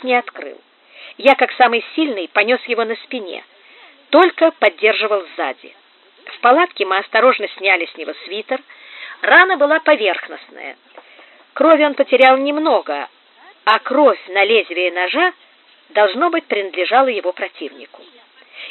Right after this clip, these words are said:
И нас тревожило не потеря крови, а переохлаждение. Как долго он пролежал здесь, мы не знали, но мороз был лёгкий, а организм крепкий. Мы растёрли парня спиртом и, разжав его стиснутые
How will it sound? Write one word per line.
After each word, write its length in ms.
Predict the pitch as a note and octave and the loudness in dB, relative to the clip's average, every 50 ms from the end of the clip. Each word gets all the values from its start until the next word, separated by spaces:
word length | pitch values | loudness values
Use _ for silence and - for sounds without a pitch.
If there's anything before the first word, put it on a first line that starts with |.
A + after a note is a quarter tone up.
| - _ | -10 _
И 100 | B3 C4 | 0 2
нас 200 | C4+ E4+ F4 E4+ - - | 4 4 2 0 -2 -6
тревожило 680 | C4 D4 C4+ B3+ D#4+ E4+ D4+ D#4+ D#4+ D#4 D4+ D4 A#3 - - | -4 -4 0 0 0 0 0 0 2 4 4 2 2 0 -6
не 160 | G#3 A#3 B3+ | -8 -8 -2
потеря 460 | - A#3+ A3 - - D#4+ F4+ E4+ E4+ | -2 -2 -2 -2 -4 -4 -2 -2 -4
крови, 560 | - - - C4 A#3+ G3 F3+ C#3+ - - - - _ | -6 -6 -4 -2 0 0 -2 -4 -6 -16 -18 -20 _
а 100 | _ G3 | _ -6
переохлаждение. 1000 | - - A#3+ A#3 A#3+ A#3 A#3 - A#3+ A#3+ A#3+ G#3+ G3 C#4 D4 C4+ F#3+ D#3 - - - _ _ _ _ _ _ _ _ _ _ _ | -2 -2 0 2 2 2 2 2 0 -2 -2 -2 -4 -6 -6 -6 -6 -10 -16 -20 -20 _ _ _ _ _ _ _ _ _ _ _
Как 240 | - F#3+ F#3 E3+ E3 | -4 -4 -2 -2 -2
долго 340 | D#3+ C#4 F4 F4+ C#4 G#3+ F#3+ | 0 2 2 2 2 2 0
он 120 | F#3+ F3+ E3+ | 0 0 0
пролежал 480 | - F3 F3+ F3 F3+ E3 F#3 F3+ F3 | -6 -8 -6 -4 -4 -2 -2 -2 -2
здесь, 200 | D#3 D3+ D#3+ D3+ - | -2 -6 -10 -12 -10
мы 120 | - D#3+ E3 | -12 -16 -12
не 120 | E3+ E3+ | -12 -12
знали, 420 | E3 - G3+ A#3+ B3+ A3 F3+ - - _ _ _ - - - - - - | -12 -6 -4 -2 -2 -2 -4 -8 -16 _ _ _ -20 -20 -20 -20 -18 -2
но 120 | - A#3+ | 0 2
мороз 260 | C4 D#4 F4+ G4+ G4+ - | 4 4 4 2 0 2
был 160 | C#4 D4 C#4+ | 2 0 0
лёгкий, 640 | B3+ A3 A#3 A#3 A3+ A3+ - - - A3+ A3+ A#3+ - _ _ _ _ _ _ _ | 2 2 0 0 0 0 -6 -12 -12 -10 -10 -12 -14 _ _ _ _ _ _ _
а 120 | F3+ G#3+ | 2 4
организм 520 | A3+ A#3+ A3+ C4 C4+ D#4 F#4+ G4 - G#3 E3+ | 4 4 4 4 2 2 0 -4 -6 -8 -12
крепкий. 580 | - F3 E3 E3 D#3 - - - - E3 D#3+ _ _ _ _ _ - - - - - _ | -10 -6 -6 -6 -6 -8 -12 -18 -18 -18 -18 _ _ _ _ _ -20 -20 -20 -20 -14 _
Мы 160 | A#3+ E4+ G4+ | 2 4 6
растёрли 540 | - D#4+ - - - D4+ D4 C#4+ A#3 G#3 G3+ | 6 4 2 2 2 4 4 4 4 2 -4
парня 380 | - G3+ G#3 G#3+ G3 F#3 E3+ - - | 0 0 0 0 -2 -4 -12 -14 -14
спиртом 500 | - - A#3 B3+ C4+ - - A#3 A#3 A3+ - - _ _ - - - - - _ | -10 -2 -2 -2 -2 -2 -10 -10 -10 -12 -20 -20 _ _ -20 -20 -20 -20 -14 _
и, 80 | - C#4 | 4 6
разжав 600 | C#4 C4 C#4 C4+ A#3+ - C#4 D4+ C#4 G#3+ F3+ - | 8 8 6 6 2 2 2 2 2 2 0 -2
его 200 | G3 F3+ E3 G3 | -8 -6 -6 -6
стиснутые 720 | - - _ - B3 G#3 - G#3 G3 F3+ - G3+ G3 F#3 | -6 -8 _ -8 -8 -8 -6 -8 -8 -4 -2 -2 -2 -2